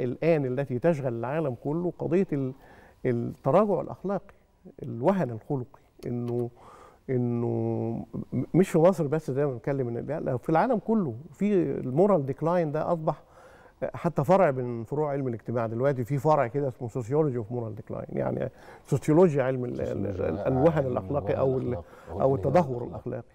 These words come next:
Speaker 1: إنه العالم في ضوء فقده لهذه الروح الإنسانية، آه، فقد الترابط ال-، ال-، الترابط ال-، ال-، ال-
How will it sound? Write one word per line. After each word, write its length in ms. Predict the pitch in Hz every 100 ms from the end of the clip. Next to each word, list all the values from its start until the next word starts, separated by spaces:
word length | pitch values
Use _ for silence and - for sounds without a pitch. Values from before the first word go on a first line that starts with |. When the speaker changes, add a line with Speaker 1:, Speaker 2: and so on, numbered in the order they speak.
| _ - - -
Speaker 1:
إنه 480 | 185 175 160 147 -
العالم 560 | 120 117 185 220 214 202 _ _ - - _
في 200 | - 147
ضوء 280 | 151 240 - - - -
فقده 480 | - 226 - 143 139
لهذه 360 | 135 147 147 196 175
الروح 300 | 135 202 180
الإنسانية، 680 | - 120 - 117 120 135 180 _ _ _ - - _ _ _ 127
آه، 1000 | 127 127 127 123 127 135 - 117 -
فقد 340 | 135 214 240 170
الترابط 680 | 139 - 151 202 165 127
ال-، 480 | 113 110 110 110 117 - -
ال-، 120 | 120 - -
الترابط 640 | - 123 143 170 127 113
ال-، 320 | 110 104 107 - -
ال-، 160 | 107 - - -
ال- 260 | - 104